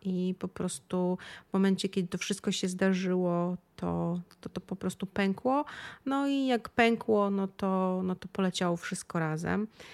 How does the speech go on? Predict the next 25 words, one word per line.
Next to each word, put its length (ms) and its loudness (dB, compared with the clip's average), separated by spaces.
E, 400 2
no 200 2
i 80 2
to 140 4
było 200 4
trudne, 500 4
naprawdę, 560 2
bo, 520 4
mm, 480 0
ja 240 6
chyba 320 2
nigdy 800 2
nie 180 2
byłam 260 4
w 80 -14
takiej 320 -4
sytuacji 640 -4
w 60 -6
swoim 300 0
życiu, 540 0
gdzie 220 0
byłabym 380 4
w 40 0
jakikolwiek 600 -2
sposób 600 -4